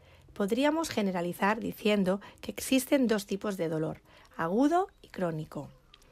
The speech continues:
Puede ser intenso o leve, sordo, punzante. El dolor agudo te permite saber que su cuerpo está dañado. No suele durar mucho y mejora o desaparece cuando el cuerpo sana, en días o semanas,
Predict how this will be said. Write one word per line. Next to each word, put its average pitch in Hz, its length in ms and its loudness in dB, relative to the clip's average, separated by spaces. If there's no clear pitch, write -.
Puede 277 260 6
ser 262 220 2
intenso 226 600 2
o 185 120 0
leve, 175 360 -2
sordo, 180 520 -2
punzante. 175 840 -4
El 185 140 -2
dolor 196 280 4
agudo 226 520 4
te 196 140 0
permite 190 480 0
saber 196 400 -4
que - 180 -6
su - 160 -12
cuerpo 247 320 0
está 190 220 -4
dañado. 175 520 -2
No 214 140 2
suele 226 240 4
durar 202 320 6
mucho 220 520 6
y 202 100 -2
mejora 214 400 2
o - 20 2
desaparece 202 640 0
cuando 185 240 -2
el 175 80 -4
cuerpo 208 320 -2
sana, 165 440 -6
en 190 220 2
días 285 340 6
o 220 80 0
semanas, 170 580 -4